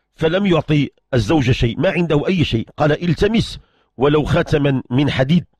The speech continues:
فجاء بخاتم صغير حديدي،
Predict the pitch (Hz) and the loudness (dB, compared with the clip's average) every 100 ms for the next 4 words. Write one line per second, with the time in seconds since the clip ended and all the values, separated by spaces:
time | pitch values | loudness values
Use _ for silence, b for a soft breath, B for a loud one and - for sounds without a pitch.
0 | _ _ _ _ - 113 220 - 156 139 | _ _ _ _ -2 0 0 0 -2 -2
1 | - 123 131 185 180 151 127 156 151 220 | -8 -8 -4 -2 0 -2 -2 -2 0 0
2 | 220 202 - _ _ _ _ - - 147 | 2 0 -2 _ _ _ _ -12 -4 -2
3 | 127 151 180 151 | 2 2 2 -2